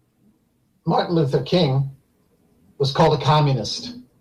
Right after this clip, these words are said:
Uh, Mandela was on the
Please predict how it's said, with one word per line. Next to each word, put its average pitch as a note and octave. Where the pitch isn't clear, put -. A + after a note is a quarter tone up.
Uh, C3
Mandela D#3+
was D3
on D#3
the C#3